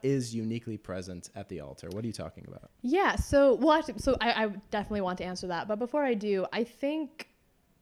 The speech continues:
Speaker 2: we, there is this idea that, like, all religions kind of have, like, a same universal truth, or even within religions, right, there's kind of this,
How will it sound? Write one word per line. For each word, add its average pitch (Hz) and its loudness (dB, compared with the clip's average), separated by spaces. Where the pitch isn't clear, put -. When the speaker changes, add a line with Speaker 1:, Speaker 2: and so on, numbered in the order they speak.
Speaker 2:
we, 254 2
there 277 6
is 285 2
this 277 -2
idea 196 0
that, 180 -4
like, 175 -4
all 185 0
religions 170 -6
kind 185 -10
of 185 -12
have, 175 -16
like, 175 -14
a 175 -14
same 175 -12
universal 175 -10
truth, 175 -8
or 196 0
even 214 2
within 202 2
religions, 180 -2
right, 165 -6
there's 165 -8
kind 170 -10
of 170 -12
this, - -16